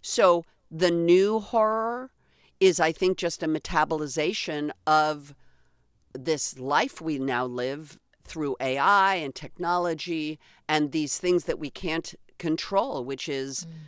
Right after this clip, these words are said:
Speaker 1: uh, the very thing that we use every day. You know, but I understand you want old-fashioned monsters and that you're into, in-,
Speaker 2: <laughs>
Speaker 1: because they're
Speaker 2: I'm
Speaker 1: ta-,
Speaker 2: into it.
Speaker 1: because they're tangible.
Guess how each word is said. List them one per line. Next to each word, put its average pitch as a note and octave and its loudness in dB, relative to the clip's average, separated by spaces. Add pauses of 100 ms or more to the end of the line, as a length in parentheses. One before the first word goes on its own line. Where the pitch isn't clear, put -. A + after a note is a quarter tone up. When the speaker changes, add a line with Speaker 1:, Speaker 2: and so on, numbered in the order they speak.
(160)
Speaker 1:
uh, C3+ 0
the C#3 -2
very F3 4
thing E3 -2
that D3+ -4
we D3+ -8
use C3+ -6
every B2 -8
day. A2+ -8
You C3+ -4
know, C3+ -2
but D3 0 (420)
I E3 6
understand E3 2
you D3 0
want C#3+ 0
old-fashioned C#3+ 0
monsters A#2+ -6
and B2 -6
that A#2 -6
you're C3 -6
into, C3+ -6 (480)
in-, F3+ 2 (160)
Speaker 2:
<laughs> F#4 -2
Speaker 1:
because A#3+ 2
they're B3+ 6
Speaker 2:
I'm B3 4
Speaker 1:
ta-, F4+ 2 (100)
Speaker 2:
into D4 0
it. G#3+ 2
Speaker 1:
because A#3+ 2
they're G3+ 2
tangible. F3 -2